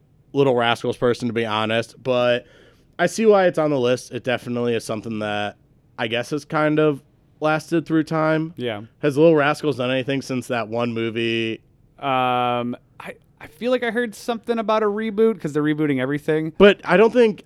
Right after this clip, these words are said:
Speaker 1: I think Little Rascals was something not of our time.
Speaker 2: N-, well, the original, no. This was like, yeah, like Dawn of T V,
Speaker 1: Yeah,
Speaker 2: short
Speaker 1: they were
Speaker 2: films, stuff
Speaker 1: definitely
Speaker 2: like
Speaker 1: an
Speaker 2: that.
Speaker 1: early T V.
Speaker 2: And from what I've heard, I guess,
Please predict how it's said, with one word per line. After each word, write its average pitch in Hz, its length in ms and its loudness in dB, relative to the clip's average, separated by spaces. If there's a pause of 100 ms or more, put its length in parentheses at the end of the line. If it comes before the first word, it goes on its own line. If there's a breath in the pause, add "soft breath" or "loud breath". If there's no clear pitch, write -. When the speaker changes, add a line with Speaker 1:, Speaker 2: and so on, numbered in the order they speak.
Speaker 1:
I 170 80 2
think 269 160 2
Little 240 160 6
Rascals 160 400 0
was 135 100 -6
something 147 400 0
not 120 320 -6
of 113 140 -4
our 107 160 -6
time. 92 440 -14 (160)
Speaker 2:
N-, 143 320 -2
well, 156 160 6
the 156 120 6
original, 190 340 6
no. 151 180 4
This 139 220 0
was 143 200 0
like, 131 200 -2
yeah, 127 140 2
like 117 160 -4
Dawn 131 220 0
of 120 80 -8
T 135 180 -4
V, 131 460 -2
Speaker 1:
Yeah, 185 180 8
Speaker 2:
short 139 100 4
Speaker 1:
they 196 80 10
were 233 100 8
Speaker 2:
films, 196 120 6
stuff 196 120 4
Speaker 1:
definitely 202 260 2
Speaker 2:
like 143 40 0
Speaker 1:
an 120 100 0
Speaker 2:
that. 156 60 2
Speaker 1:
early 170 240 2
T 156 220 -4
V. 127 240 -4
Speaker 2:
And 151 140 2
from 156 120 0
what 165 100 6
I've 180 200 6
heard, 147 440 2
I 135 180 -2
guess, 135 420 -2